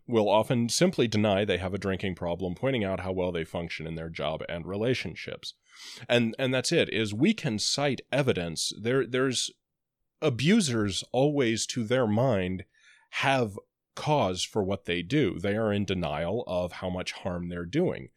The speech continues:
A parent who abuses their children is in denial of how much damage they're doing because they are trying to teach the child something. They are trying to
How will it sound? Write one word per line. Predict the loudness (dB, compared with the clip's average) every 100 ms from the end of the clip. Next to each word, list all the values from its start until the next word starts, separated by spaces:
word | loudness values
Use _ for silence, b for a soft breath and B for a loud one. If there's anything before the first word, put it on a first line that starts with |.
| B B B
A | -4
parent | -2 0 0 0
who | -4 -4 -2
abuses | -4 -2 0 0 -2 -2
their | -2
children | -2 0 0 0 -2 -2
is | -2
in | 0 -2
denial | -2 -2 -2 -2 -4 -6
of |
how | -6 -6
much | -6 -4
damage | -4 -2 -4 -6
they're | -6
doing | -4 -4 -4 -4
because | -6 -4 0 2 0 B B B 2
they | 4
are | 4
trying | 0 -2 -2
to | -6
teach | -4 -4 -6
the | -8
child | -6 0 0 0 -2
something. | -4 -4 -6 -6
They | -6
are | -6 -8
trying | -4 -4 -4
to | -8 -4 -4